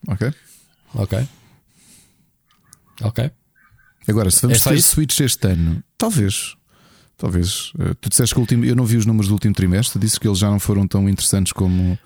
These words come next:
Speaker 2: N-,
Speaker 1: o
Speaker 2: não,
Speaker 1: anterior
Speaker 2: já
Speaker 1: também foi
Speaker 2: começa
Speaker 1: Natal.
Speaker 2: a
Speaker 1: O anterior também
Speaker 2: Não.
Speaker 1: foi do Natal.
Speaker 2: Continua a ser forte, mas não, já não tem a mesma pujança que. Pronto, é normal, man, tá no fim de normal. Já tivemos aqui o Jorge Vieira a dizer, "Mete, olhamos para o passado, fazemos contas à vida e sabemos que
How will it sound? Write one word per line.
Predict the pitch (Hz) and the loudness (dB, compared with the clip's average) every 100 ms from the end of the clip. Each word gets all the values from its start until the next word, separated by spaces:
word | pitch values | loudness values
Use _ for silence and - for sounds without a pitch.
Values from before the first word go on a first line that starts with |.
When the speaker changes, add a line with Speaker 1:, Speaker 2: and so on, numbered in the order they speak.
| - | -8
Speaker 2:
N-, | 180 147 | -4 0
Speaker 1:
o | |
Speaker 2:
não, | 120 | 0
Speaker 1:
anterior | 131 101 | 2 2
Speaker 2:
já | |
Speaker 1:
também | 127 123 | 2 2
foi | 147 | 2
Speaker 2:
começa | 143 113 | 2 2
Speaker 1:
Natal. | 110 110 | 2 2
Speaker 2:
a | 104 104 98 - - | 2 -2 -4 -10 -6
Speaker 1:
O | 95 | -4
anterior | - 90 | 0 0
também | - 101 | 0 0
Speaker 2:
Não. | |
Speaker 1:
foi | 120 | 0
do | 110 | 0
Natal. | 139 139 101 92 - _ _ _ 107 - | 0 0 0 -2 -6 _ _ _ -18 -4
Speaker 2:
Continua | 135 120 139 147 | -2 0 0 0
a | |
ser | - 139 | 0 0
forte, | - 127 120 120 | 0 0 -2 -2
mas | 127 120 113 | -2 0 0
não, | 113 117 113 107 101 | 0 2 0 -2 -2
já | 110 | 0
não | 107 101 90 | 0 -2 -4
tem | - 98 | -2 -2
a | 95 | 0
mesma | 95 90 87 | 0 0 -2
pujança | - 90 92 87 - 87 | 0 0 2 0 -2 -6
que. | - - 87 | -6 -6 -4
Pronto, | 156 294 349 | -2 -2 -2
é | |
normal, | 277 156 123 151 | -2 0 -2 0
man, | 110 | -2
tá | 90 113 | -2 -2
no | 107 | -2
fim | - 117 | -2 -2
de | 104 101 98 95 95 92 95 98 - | -2 -2 -2 0 -2 -4 -6 -8 -6
normal. | 98 101 101 113 104 - - - - | -2 0 0 -2 -4 -8 -12 -20 -12
Já | 101 | -8
tivemos | 95 120 117 | -4 -2 -2
aqui | 117 | -2
o | 117 | -2
Jorge | 127 110 | -2 -2
Vieira | 123 127 | -2 -2
a | |
dizer, | 120 135 123 | -2 -2 -4
"Mete, | 147 - 67 | -6 -8 -8
olhamos | 104 120 113 | -4 -2 -2
para | 123 | -4
o | |
passado, | 117 113 143 139 139 - | -2 0 0 -2 -8 -12
fazemos | - 135 135 | -6 -4 -4
contas | - 156 147 139 | -4 -6 -4 -2
à | 160 | -2
vida | 143 175 180 | -2 -2 0
e | |
sabemos | - 196 202 | 0 -2 -4
que | 185 | -6